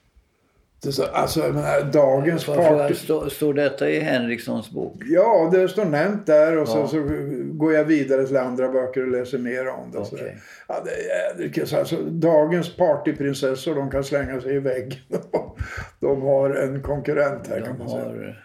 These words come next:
Speaker 2: de har att leva upp till.
Speaker 1: Ja. Men jag, eh, jag orkar inte med hur mycket som helst av Alf Henriksson. Eh, det är väldigt faktaspäckat.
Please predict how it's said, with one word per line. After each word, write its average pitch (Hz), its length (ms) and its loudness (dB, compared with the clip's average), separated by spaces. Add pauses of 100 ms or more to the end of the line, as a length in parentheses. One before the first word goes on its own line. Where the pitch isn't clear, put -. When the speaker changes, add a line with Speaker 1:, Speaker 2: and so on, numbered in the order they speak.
(140)
Speaker 2:
de 123 160 -8
har 135 160 0
att 131 160 -2
leva 135 220 2
upp 139 280 0
till. 143 380 -2
Speaker 1:
Ja. 156 160 2 (580)
Men 170 120 4
jag, 196 120 8 (180)
eh, 196 80 4 (460)
jag 190 140 6
orkar 196 220 6
inte 185 140 2
med 175 120 6
hur 175 100 6
mycket 170 240 4
som 165 140 2
helst 170 280 2
av 151 120 4
Alf 147 200 4
Henriksson. 147 680 2
Eh, - 540 -4
det 160 180 2
är 151 240 0 (180)
väldigt 151 420 0
faktaspäckat. 135 1040 -2